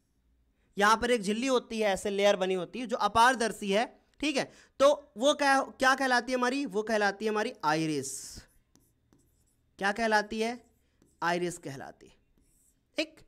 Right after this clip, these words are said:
ये हमारी क्या कहलाती है? आइरिस कहलाती है। अब आइरिस का मतलब, ये जो काला काला आपको हिस्सा दिखाई दे रहा है ना, ये होती है। और ये आइरिस जो होती है ना,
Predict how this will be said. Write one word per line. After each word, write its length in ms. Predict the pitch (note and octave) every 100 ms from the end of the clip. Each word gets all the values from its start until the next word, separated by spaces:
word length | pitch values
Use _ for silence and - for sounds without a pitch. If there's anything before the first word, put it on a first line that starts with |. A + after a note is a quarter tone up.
| _ _ _ -
ये 60 |
हमारी 200 | A3 A#3
क्या 160 | A#3+ C4+
कहलाती 380 | B3+ G#3 F3 A#2
है? 100 | - _ -
आइरिस 280 | F#3+ G#3 -
कहलाती 420 | D#3 C3 - -
है। 60 | - _ _ _ -
अब 160 | B3+ B3
आइरिस 280 | A#3+ C#4
का 120 | - C#4
मतलब, 320 | C4+ C4+ - -
ये 60 |
जो 60 | C#4
काला 360 | - A#3 A#3+ C4+
काला 200 | C#4+ C4+
आपको 200 | C4+ C4+
हिस्सा 280 | A#3 C4+
दिखाई 320 | B3+ B3 A#3 B3
दे 120 | B3
रहा 80 | G#3
है 60 |
ना, 120 | A#3 C#4+ _ _ -
ये 180 | F#3+ A#3+
होती 260 | F#3+ -
है। 60 | - -
और 140 | C4+
ये 80 | D4+ -
आइरिस 320 | A3 B3+ D4+
जो 140 | C#4 C#4+
होती 200 | B3+ C#4+
है 60 |
ना, 160 | C4+